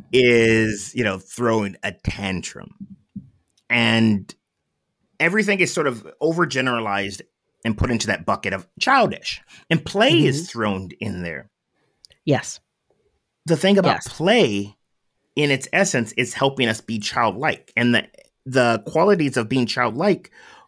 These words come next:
Speaker 1: are v-, very desirable. Matter of fact,
Speaker 2: Right.
Speaker 1: I believe LinkedIn, they always have this, like, list of characteristics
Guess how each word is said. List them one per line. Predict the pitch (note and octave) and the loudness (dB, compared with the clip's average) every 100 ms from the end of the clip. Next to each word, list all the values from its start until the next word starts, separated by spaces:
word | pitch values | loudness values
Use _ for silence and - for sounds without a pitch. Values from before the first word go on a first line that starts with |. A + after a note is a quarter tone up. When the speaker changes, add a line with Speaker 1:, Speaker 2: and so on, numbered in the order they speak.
| _ | _
Speaker 1:
are | C3+ B2+ | 0 0
v-, | G#2+ G2+ _ _ - | -2 -10 _ _ -16
very | B2+ E3+ C4 D#4 | -8 -2 0 0
desirable. | D#3+ A#2+ G#2 F#2+ F2+ D#2 - - | 0 -2 0 0 -2 -6 -16 -10
Matter | B2 D3 E3+ | -2 0 2
of | F3 | 0
fact, | - E3 - - - - - | 0 0 -2 -10 -20 -20 -8
Speaker 2:
Right. | C#3+ C3+ _ | -6 -6 _
Speaker 1:
I | D3+ D#3 | 0 0
believe | D3+ D3+ G3 G3+ - _ - | 0 -2 -2 -4 -4 _ -8
LinkedIn, | C#3+ E3 C#3+ D#3 D#3+ D3 C3+ - - _ | -4 -4 -2 -2 0 0 -2 -6 -12 _
they | C3 C#3 C#3 G#2 - - | -6 2 2 2 -4 -2
always | D3 D#3+ E3 | 0 0 0
have | - C#3+ | -2 -2
this, | B2+ A2+ | -2 -2
like, | B2 A2+ | -2 -4
list | G#2+ A2 C3+ C#3 - - | -4 -2 0 0 -6 -4
of | B2 G#2 - | -4 -4 -4
characteristics | C#3 C3+ C3+ A2+ A2+ - A2+ G#2 | 0 0 -2 -2 -2 0 -4 -4